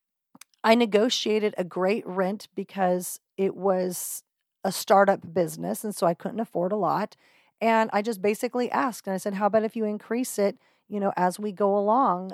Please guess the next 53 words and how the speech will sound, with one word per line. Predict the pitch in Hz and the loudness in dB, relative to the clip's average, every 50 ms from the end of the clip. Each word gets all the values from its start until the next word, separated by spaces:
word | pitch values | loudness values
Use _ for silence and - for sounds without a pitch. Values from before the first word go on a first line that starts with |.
| - - | -10 -8
um, | 180 180 180 180 | -6 -6 -6 -6
instead | 170 185 190 185 - - 185 180 | -8 -10 -10 -10 -6 -4 -4 -2
of | 180 180 170 170 - - | -2 -4 -6 -8 -10 -8
making | 180 185 175 - 185 180 175 | -6 -6 -6 -8 -10 -10 -8
it | 175 170 - - | -8 -10 -10 -8
top, | - 202 190 175 - - _ _ _ _ _ | -2 0 2 2 0 -2 _ _ _ _ _
you | - 185 | -14 -10
know, | 165 165 170 170 | -8 -8 -8 -6
the | 160 175 | -6 -6
top | 175 - 185 185 180 - - | -6 -4 -2 -2 -2 -4 -6
rent | 175 185 175 - - | -6 -6 -6 -6 -8
that | 165 175 | -10 -12
you | 175 170 | -12 -12
want | 165 160 165 175 160 - | -12 -8 -6 -6 -6 -4
now, | - 170 185 226 247 226 180 | -4 -4 -2 0 2 2 2
why | 170 165 170 165 | 2 0 -2 -4
don't | 165 170 - | -4 -6 -8
you | - 175 175 | -10 -10 -12
just | 160 170 - - | -12 -14 -16 -16
give | - 170 | -14 -12
me | 170 170 | -12 -10
the | 165 180 | -10 -8
opportunity | 175 165 - 143 - - 196 185 175 170 175 | -8 -8 -10 -12 -12 -10 -10 -8 -8 -8 -10
to | 160 170 | -10 -12
pay | - 175 | -12 -12
a | 160 | -10
little | 170 180 175 165 | -10 -10 -10 -10
bit | 175 - 107 | -10 -10 -6
more | - 170 170 160 | -6 -6 -6 -6
each | 160 160 - - | -8 -10 -8 -6
year | 214 226 233 | -6 -6 -6
till | - - 170 | -6 -8 -8
we | 160 160 | -8 -10
get | 156 165 - - | -12 -14 -16 -14
to | - 160 | -14 -12
that | - - - - | -12 -12 -14 -14
point?" | - 311 320 247 - _ _ _ _ _ _ _ _ _ _ _ | -12 -10 -8 -8 -10 _ _ _ _ _ _ _ _ _ _ _
He | - 254 240 | -4 -4 0
said, | - 262 247 226 240 | 2 2 2 2 2
"Yes." | 320 269 - 175 - - _ _ _ _ _ _ _ - | 0 0 0 -2 -6 -12 _ _ _ _ _ _ _ -4
Um, | 208 220 214 214 214 220 226 226 220 - | 0 0 2 2 2 2 0 -2 -4 -4
the | 208 208 226 | -2 -2 -2
previous | - - - 302 320 294 311 294 254 - - | -2 -4 -2 -2 0 0 0 -2 -2 -4 -6
tenants | - - 254 233 220 202 190 - | -6 -2 -2 0 0 -2 -4 -8
came | - - 247 226 220 220 | -6 -2 -2 0 0 0
in | 208 | -2
and | 202 190 190 | -2 -4 -6
saw | - - 220 208 214 | -4 0 0 2 2
my | 214 214 196 190 185 | 2 2 2 2 0
shop | 180 - - 233 226 226 226 - - - | -2 -2 0 4 4 4 4 2 0 0
after | 175 180 196 - - 202 190 | 2 2 2 0 0 -2 -2
I | 185 | -2
had | 196 180 175 - | -2 -2 -4 -2